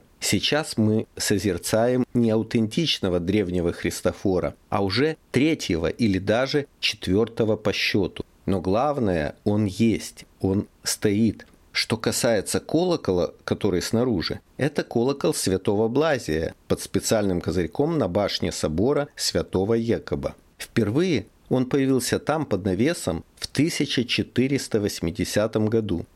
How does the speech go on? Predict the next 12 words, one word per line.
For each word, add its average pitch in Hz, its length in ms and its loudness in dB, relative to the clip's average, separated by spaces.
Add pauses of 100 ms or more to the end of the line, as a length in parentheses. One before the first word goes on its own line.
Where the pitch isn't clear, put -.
(140)
Снимали 120 580 0
его 120 280 2
не 107 300 4
единожды. 113 640 0 (200)
Тот, 123 200 2
что - 200 0
висит 95 420 0
сейчас, 131 600 -2 (120)
водрузили 101 640 0
к - 140 -6
восьмисотлетию 95 1080 0
Риги. 82 420 -4